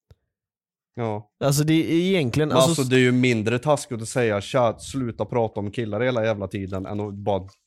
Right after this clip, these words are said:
Speaker 1: totalt kasta bort den här personen
Speaker 2: Fast
Speaker 1: ur sitt liv.
Speaker 2: du kan inte bara säga det, för att du vet hur det
Speaker 1: Det är väl
Speaker 2: blir
Speaker 1: klart
Speaker 2: då.
Speaker 1: man kan säga.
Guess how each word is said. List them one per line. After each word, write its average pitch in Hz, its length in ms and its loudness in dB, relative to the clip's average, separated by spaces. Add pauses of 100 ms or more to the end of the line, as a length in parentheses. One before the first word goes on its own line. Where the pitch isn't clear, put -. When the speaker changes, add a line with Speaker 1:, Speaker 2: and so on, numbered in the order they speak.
(100)
Speaker 1:
totalt 120 600 -4
kasta 113 360 -4
bort 113 240 -6
den 123 100 -4
här 104 100 0
personen 101 280 -6
Speaker 2:
Fast 131 280 -2
Speaker 1:
ur 92 40 -4
sitt 127 380 -4
liv. 120 360 -4
Speaker 2:
du 170 180 2
kan 175 120 0
inte 160 180 0
bara 160 180 4
säga 160 420 4
det, 127 240 4
för 139 120 -2
att 135 140 0
du 151 100 2
vet 170 420 2
hur 156 60 4
det 143 80 2
Speaker 1:
Det 135 60 0
är 139 40 4
väl 147 80 6
Speaker 2:
blir 151 100 4
Speaker 1:
klart 123 100 6
Speaker 2:
då. 98 60 2
Speaker 1:
man 104 120 0
kan 110 100 -4
säga. 117 280 0